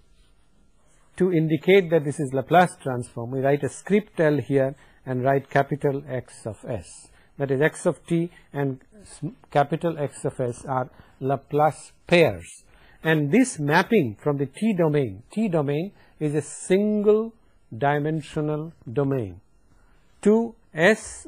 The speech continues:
domain, S is a two dimensional plane, two dimensional domain,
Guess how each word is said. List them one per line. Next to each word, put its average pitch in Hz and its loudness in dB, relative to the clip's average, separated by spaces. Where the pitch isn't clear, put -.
domain, 139 -2
S 180 0
is 165 -4
a 151 -6
two - -4
dimensional 123 -4
plane, 143 -8
two 175 -4
dimensional 127 -4
domain, 127 -6